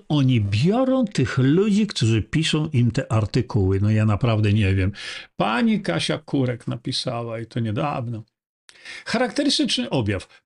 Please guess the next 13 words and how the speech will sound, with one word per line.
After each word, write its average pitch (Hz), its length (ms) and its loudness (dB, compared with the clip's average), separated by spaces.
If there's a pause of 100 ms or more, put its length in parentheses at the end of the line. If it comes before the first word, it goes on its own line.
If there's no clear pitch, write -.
Pojawia 240 520 2
się, 226 160 0
gdy 135 220 0
tętnicę 214 1120 0 (280)
zapycha 147 840 -2 (680)
cholesterol. 113 760 0
No, 127 220 0 (840)
uważajcie 113 640 0
teraz, 104 800 -2 (1600)
wstańcie 143 480 0
z - 80 -2
podłogi, 117 640 0
bo 110 380 0